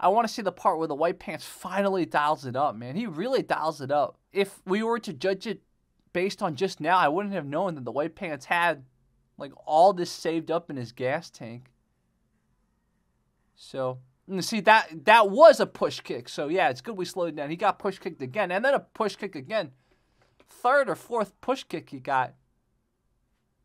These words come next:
So, I just noticed, too, that white pants has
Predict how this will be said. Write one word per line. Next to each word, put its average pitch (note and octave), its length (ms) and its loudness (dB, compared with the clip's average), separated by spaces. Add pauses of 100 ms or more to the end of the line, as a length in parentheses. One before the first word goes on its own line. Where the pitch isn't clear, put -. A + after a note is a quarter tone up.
(200)
So, C3+ 280 -8 (300)
I E3+ 80 -6
just A#3+ 240 -12
noticed, A3 380 -8
too, G3 160 -10
that C#3 300 -8 (100)
white F3 260 -4
pants F3+ 360 -14
has D3+ 360 -12